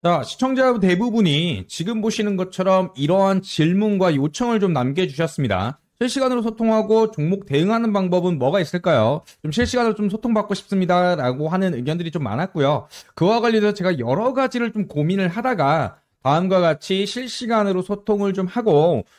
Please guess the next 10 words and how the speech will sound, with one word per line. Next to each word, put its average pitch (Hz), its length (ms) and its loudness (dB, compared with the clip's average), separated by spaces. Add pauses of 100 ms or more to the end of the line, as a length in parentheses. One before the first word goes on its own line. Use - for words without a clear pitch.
(100)
종목 170 380 0
대응하면서 175 800 0
종목 165 340 0
추천까지 185 680 -2
드리는 151 720 0 (180)
그런 131 140 -2
소통 185 320 -4
창구를 175 720 0
운영하고 180 440 2
있습니다. 107 420 -4